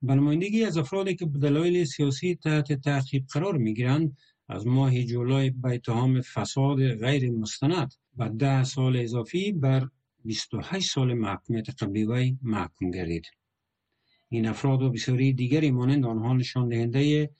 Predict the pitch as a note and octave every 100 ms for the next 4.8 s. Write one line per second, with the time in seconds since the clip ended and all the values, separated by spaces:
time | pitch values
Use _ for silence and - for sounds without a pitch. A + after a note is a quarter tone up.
0 | _ _ - C3 A#2+ A#2 C3+ C3+ C3 C3
1 | A2 - C3+ C3+ C3+ B2 B2 C#3 D3 D3
2 | _ _ _ - C3 C3 C3 B2+ - B2
3 | C3 C3+ C3+ C3 C3 C#3 C3+ C3+ B2 A2+
4 | B2 B2+ C3 B2+ A#2+ - C3+ E3+